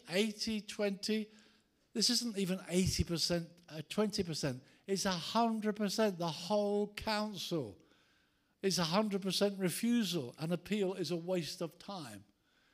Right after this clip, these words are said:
So we wrote our appeal. And we prayed. I mean, we kept praying. We prayed and prayed. And, uh, our application went to a Mister Mumford, whom I never met, but he was very prayed for. And we waited,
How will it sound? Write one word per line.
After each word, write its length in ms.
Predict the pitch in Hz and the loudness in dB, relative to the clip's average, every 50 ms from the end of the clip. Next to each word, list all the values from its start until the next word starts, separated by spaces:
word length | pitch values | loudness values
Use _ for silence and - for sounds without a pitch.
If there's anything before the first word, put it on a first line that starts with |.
| _ _ _ _ _ _ _ | _ _ _ _ _ _ _
So 200 | - - - 147 | -8 -4 -4 -2
we 80 | 135 131 | -2 -2
wrote 240 | 135 139 131 127 131 | -4 -4 -8 -8 -10
our 140 | 131 127 127 | -12 -12 -12
appeal. 300 | 127 117 - 151 143 120 107 101 _ _ _ _ _ _ _ _ _ _ _ _ _ _ - - | -12 -12 -10 -10 -10 -10 -12 -18 _ _ _ _ _ _ _ _ _ _ _ _ _ _ -18 -14
And 100 | 110 120 | -10 -8
we 100 | 107 104 | -8 -8
prayed. 540 | - - - 139 123 104 87 80 78 - - - _ _ _ _ _ _ _ _ - - | -8 -10 -10 -10 -10 -12 -14 -18 -18 -20 -20 -20 _ _ _ _ _ _ _ _ -16 -12
I 40 | |
mean, 220 | 117 127 120 110 110 113 | -8 -8 -8 -6 -6 -4
we 140 | 123 120 | -4 -6
kept 340 | 110 - - 127 - _ - | -6 -6 -8 -8 -8 _ -14
praying. 360 | - 120 110 107 90 82 87 95 | -12 -12 -12 -12 -14 -16 -16 -18
We 80 | 92 - _ - | -20 -20 _ -18
prayed 440 | - - 131 120 117 110 104 101 95 | -14 -12 -12 -10 -10 -12 -12 -12 -14
and 160 | 92 90 _ _ | -16 -20 _ _
prayed. 340 | - 139 131 110 95 92 - _ - - - - - _ _ _ _ _ _ - - | -12 -12 -10 -12 -14 -18 -20 _ -20 -20 -20 -20 -20 _ _ _ _ _ _ -12 -10
And, 200 | 110 110 104 107 | -10 -10 -10 -10
uh, 500 | 107 101 101 101 107 _ _ _ - - 123 | -12 -12 -12 -14 -16 _ _ _ -10 -4 -4
our 80 | 143 | -4
application 640 | 165 160 147 - 147 - - 175 175 156 - - 139 | -4 -4 -8 -12 -8 -2 0 0 0 0 0 -2 -2
went 200 | 127 135 135 - | -4 -6 -6 -4
to 100 | - 139 | -4 -4
a 40 | 135 | -2
Mister 300 | 139 147 143 - 156 139 | 0 -2 -2 -2 -2 -2
Mumford, 480 | 139 151 151 160 131 - - 117 104 | -2 -2 -4 -4 -6 -8 -8 -8 -8
whom 180 | - 131 127 127 | -8 -6 -4 -4
I 120 | 127 127 | -2 -2
never 280 | 127 131 151 147 139 123 | -2 -2 -2 -2 -2 -2
met, 360 | 120 131 127 123 - - - | -2 -2 -4 -4 -6 -10 -14
but 100 | - - | -12 -10
he 60 | 123 | -6
was 140 | 110 107 107 | -4 -4 -4
very 300 | 101 107 131 135 139 131 | -4 -4 -2 -2 -2 -2
prayed 340 | 123 - - 139 123 113 107 | -4 -4 -6 -6 -6 -6 -10
for. 300 | - - 107 101 107 107 _ _ _ - _ - - - - - - - _ - - - - | -12 -12 -12 -14 -14 -16 _ _ _ -20 _ -20 -20 -20 -20 -20 -20 -20 _ -20 -20 -16 -10
And 140 | 113 123 120 | -8 -6 -4
we 100 | 120 117 | -4 -4
waited, 580 | 113 135 156 160 143 - - 117 113 107 98 | -2 -2 -2 -2 -2 -4 -6 -8 -8 -10 -10